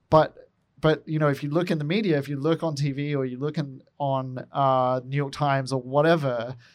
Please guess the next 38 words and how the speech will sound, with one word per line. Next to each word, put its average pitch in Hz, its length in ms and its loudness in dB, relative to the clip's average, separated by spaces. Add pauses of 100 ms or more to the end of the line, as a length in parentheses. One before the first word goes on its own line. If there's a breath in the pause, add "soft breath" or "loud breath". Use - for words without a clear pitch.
(420 soft breath)
people 185 280 2
don't 165 200 4
really 156 200 -2
mention 139 340 -4
diet 139 320 2
at 170 180 -6
all 220 220 4
when 127 140 -4
they 131 100 -2
talk 135 220 -2
about 123 240 -2
covid. 113 440 -6
They 135 180 -2
don't 143 220 0
mention 139 320 -6
what 127 140 -6
people 123 260 -8
are 120 40 -8
eating. 170 320 0
They 151 140 2
don't 143 220 -2
mention 135 320 -6
lifestyle. 131 500 -2
They 127 120 -4 (160)
don't 131 180 -6
mention 123 300 -14
any 185 240 -2
of 180 60 0
these 135 180 -2
factors. 123 440 -6 (600 loud breath)
And 160 320 2 (300)
it's, - 340 -4 (380)
it's 170 180 -6
sort 185 160 2
of 139 160 2
so 175 480 2
tragic 160 600 4
that, 147 200 -2